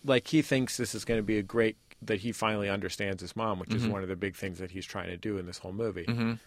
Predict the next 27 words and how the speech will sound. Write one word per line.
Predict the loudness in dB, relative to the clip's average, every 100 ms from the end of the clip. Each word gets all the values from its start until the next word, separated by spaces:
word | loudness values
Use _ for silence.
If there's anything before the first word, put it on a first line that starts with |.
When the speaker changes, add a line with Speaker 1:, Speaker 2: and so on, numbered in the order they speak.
| -20 -20 _ -4
Speaker 1:
Co-, | -2 0
not | 2 2 2
coincidentally, | -2 -2 -2 -2 -2 -4 -4 -4
one | -4 -2
of | 0
the | 0
big | -2
things | -2 -6 -2
you | -2
seem | -2 -4 -4
to | -4
have | -4
been | -4
doing | -2 -4 -4
by | -4 0
making | 0 0 -4
this | -4
movie | -2 0
over | 0 -2
the |
course | -2 2 6
of | 6
six | 6 4
Speaker 2:
Mm-hmm. | 4
Speaker 1:
years. | 4 2 -2
Speaker 2:
Mm-hmm. | 0 0 -2 -8 _ -16 -8 -6 -6 -6 -4 4
Speaker 1:
Um, | 6 8 4 2